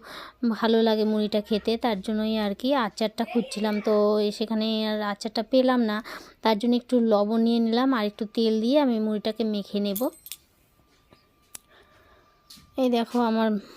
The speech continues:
বরের হাতে দিয়ে দিলাম, তো আমার বর গিয়ে ওখানে ব-, উম, বসবে আর কি, আমি এদিকে চাটা বেড়ে নিয়ে যাব। তো দেখতেই পাচ্ছ আমি চা নিয়ে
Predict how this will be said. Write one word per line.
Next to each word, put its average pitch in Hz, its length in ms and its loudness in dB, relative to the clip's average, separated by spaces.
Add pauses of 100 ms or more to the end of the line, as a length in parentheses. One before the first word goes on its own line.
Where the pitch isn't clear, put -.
(120)
বরের 220 300 4
হাতে 220 240 -4
দিয়ে 226 260 -2
দিলাম, 226 280 0 (540)
তো 226 120 -4 (340)
আমার 214 220 -6
বর 220 280 -4
গিয়ে 220 200 -2
ওখানে 226 240 -2
ব-, 214 140 -6
উম, 214 460 -2 (380)
বসবে 220 400 0
আর 214 140 2
কি, 247 160 -4
আমি 208 220 -4
এদিকে 214 260 -4
চাটা 220 360 -4 (540)
বেড়ে 226 300 2
নিয়ে 208 300 -2
যাব। 196 180 -8 (2000)
তো - 140 -8
দেখতেই 220 380 -4
পাচ্ছ 214 280 -4
আমি 220 180 0
চা 214 240 0
নিয়ে 226 200 0